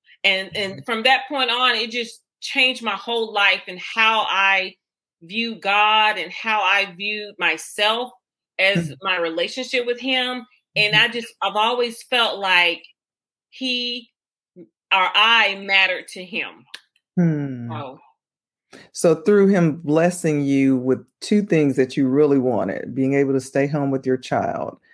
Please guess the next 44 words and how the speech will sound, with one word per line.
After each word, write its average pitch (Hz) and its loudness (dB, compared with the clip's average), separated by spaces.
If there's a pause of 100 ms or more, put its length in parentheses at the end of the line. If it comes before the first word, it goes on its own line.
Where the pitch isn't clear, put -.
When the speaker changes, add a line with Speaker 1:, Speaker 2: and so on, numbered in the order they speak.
(220)
Speaker 2:
and 135 4
also 139 4
the 135 4
house 147 2
that 127 0
you 135 2
just 123 0
were 131 -2
like, - -4
"How 165 -2
in 143 0
the 135 0
world 135 2
are 131 2
we 131 2
gonna 123 -2
work 131 0
to 135 -2
get 131 2
this - -2
and 123 0
get 156 0
to 117 2
it? - -2
How 147 0
is - -4
that 113 2
gonna 123 2
happen?" 135 -2 (800)
God 160 2
showed 156 4
out 190 2
for 107 2
you, 67 -6 (120)
and 131 0
you 147 0
saw 156 4
him 143 0
in 139 -2
what 143 2
he 147 -6
blessed 139 -4
you 123 -6
with. - -8